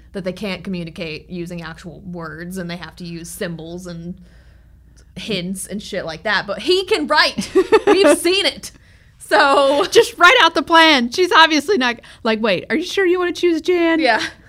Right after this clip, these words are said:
Speaker 2: It's taken a long time. Maybe she's not so bright.
Speaker 1: It took a pretty long
Speaker 2: <laughs>
Speaker 1: time. They never say how many days happened, but it seems like a while because they go off
Speaker 2: Oh,
Speaker 1: and do
Speaker 2: yeah.
Speaker 1: so many things. I'm pretty sure time has passed.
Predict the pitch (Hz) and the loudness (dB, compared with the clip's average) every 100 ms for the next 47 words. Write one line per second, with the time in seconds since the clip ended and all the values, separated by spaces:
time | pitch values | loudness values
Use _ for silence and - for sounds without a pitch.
0 | - 330 - - 427 392 294 294 294 269 | -4 0 0 0 0 2 2 4 2 2
1 | 285 240 214 - - 339 339 320 294 277 | 2 0 -6 -16 -6 -4 -4 -2 0 0
2 | 269 196 214 196 170 269 277 440 427 415 | 0 -2 0 2 0 -2 -2 -2 -2 -2
3 | 339 285 220 208 269 170 - 196 - - | 0 2 0 0 -2 -4 -6 -10 -14 -20
4 | - - - - - - - - 330 370 | -20 -20 -20 -20 -20 -20 -20 -14 -10 -8
5 | 349 269 240 208 208 220 226 214 226 226 | -6 -6 -2 -2 0 -2 -2 -2 -2 -2
6 | 214 226 220 202 185 170 - 233 233 320 | -2 -4 -6 -4 -2 -4 -6 -6 -6 -6
7 | 349 359 330 262 190 190 202 196 214 185 | -6 -4 -4 -2 0 0 0 -4 -6 -8
8 | 185 180 202 330 277 190 214 294 170 175 | -6 -4 -4 -4 -4 -4 -6 -6 -6 -8
9 | 143 - 175 139 113 175 - - - - | -10 -12 -12 -12 -16 -20 -20 -20 -20 -20
10 | _ _ - 196 214 294 285 254 196 226 | _ _ -20 -14 -10 -8 -6 -6 -8 -6
11 | 202 180 165 - 151 131 170 - | -6 -6 -10 -14 -16 -16 -20 -20